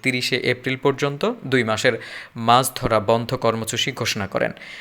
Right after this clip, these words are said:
এ নির্দিষ্ট সময়ে ইলিশের আ-, অভয়াশ্রয়ে মাছ ধরা, পরিবহন, বিক্রি ও মজুত সম্পূর্ণ নিষিদ্ধ। এরপর মে, জুন থেকে অক্টোবরের মাঝামাঝি পর্যন্ত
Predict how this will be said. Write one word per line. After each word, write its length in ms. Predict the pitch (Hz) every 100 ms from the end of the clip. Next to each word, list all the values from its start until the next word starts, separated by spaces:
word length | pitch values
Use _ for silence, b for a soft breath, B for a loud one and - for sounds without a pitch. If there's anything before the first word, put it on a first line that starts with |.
| B B B
এ 100 | 160
নির্দিষ্ট 400 | 175 165 170 -
সময়ে 540 | 185 190 175 185 196 -
ইলিশের 440 | 147 151 175 165
আ-, 240 | - 131 - - -
অভয়াশ্রয়ে 760 | 127 147 151 147 - 160 180 -
মাছ 300 | 127 120 113
ধরা, 340 | - 120 131 170
পরিবহন, 640 | - 127 117 117 143 170
বিক্রি 440 | 123 120 117 147 143
ও 180 | 139 131 B B -
মজুত 340 | 123 127 151 147
সম্পূর্ণ 600 | - 120 110 135 143 170
নিষিদ্ধ। 500 | 107 - 98 - 98 - -
এরপর 320 | 131 120 147
মে, 320 | 127 123 151
জুন 260 | 143 139 143
থেকে 320 | 160 156 165
অক্টোবরের 600 | 131 120 - 117 117 113
মাঝামাঝি 500 | 107 107 139 131 143
পর্যন্ত 540 | 147 160 170 160 131